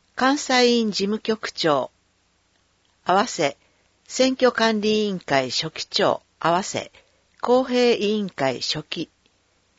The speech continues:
合わせ、固定資産評価審査委員会書記。企画部課長、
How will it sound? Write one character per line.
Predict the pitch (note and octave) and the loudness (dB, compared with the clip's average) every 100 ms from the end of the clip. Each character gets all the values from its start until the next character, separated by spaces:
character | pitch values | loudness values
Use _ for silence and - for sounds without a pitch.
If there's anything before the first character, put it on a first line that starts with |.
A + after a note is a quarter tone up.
| _ | _
合 | D#3+ | 2
わ | F3 | 2
せ、 | A3+ - C3 _ _ | 2 -2 -4 _ _
固 | - | -8
定 | - B3 B3+ | 0 4 4
資 | - | 4
産 | A#3+ A3+ A3 G3 | 2 2 0 -6
評 | - G#3+ A#3+ | -4 -2 0
価 | - G#3+ - | 0 0 0
審 | - G#3+ G#3+ | -2 -4 -4
査 | G#3+ G3+ | -2 -2
委 | F3 | -2
員 | E3+ D3+ B2+ | -4 -6 -6
会 | - G#2 - - | -10 -12 -12 -10
書 | - B2 | -8 -8
記。 | - D3+ _ _ _ _ _ _ _ _ _ _ _ _ _ _ _ _ _ _ _ | -8 -12 _ _ _ _ _ _ _ _ _ _ _ _ _ _ _ _ _ _ _
企 | - - | -10 -2
画 | C4 - A#3+ | -2 -2 -2
部 | F3+ D3 - | 0 0 -2
課 | D#3 | -8
長、 | - - F3 C#3+ | -6 -4 0 0